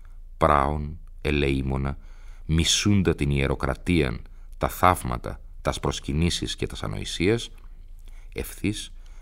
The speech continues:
γονιπετεί ενώπιόν του, ή να ασπαστεί τα κράσπεδα του ράσου του. Διακόπτει τη διήγησή του, ή να αναπαυθεί ο λίγα στιγμάς πλησίον του, όσο διψαλέος άραψ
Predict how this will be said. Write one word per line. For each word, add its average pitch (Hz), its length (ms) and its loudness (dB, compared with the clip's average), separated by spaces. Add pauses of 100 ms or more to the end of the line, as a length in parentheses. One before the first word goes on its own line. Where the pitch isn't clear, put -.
(100)
γονιπετεί 69 800 0
ενώπιόν 62 580 -2
του, 98 180 -4 (460)
ή 78 160 0
να 73 160 4
ασπαστεί - 680 0 (100)
τα - 100 2
κράσπεδα 73 580 0
του 69 140 0
ράσου 65 320 -4
του. - 140 -14 (840)
Διακόπτει 76 880 4
τη 73 100 -2
διήγησή 65 680 -2
του, 120 200 -2 (320)
ή 85 120 2
να 76 140 4
αναπαυθεί 69 680 -2 (160)
ο - 120 -2
λίγα 73 280 0
στιγμάς 65 420 -4
πλησίον - 520 -2
του, 80 180 -4 (340)
όσο - 300 0
διψαλέος 73 680 0
άραψ 67 500 0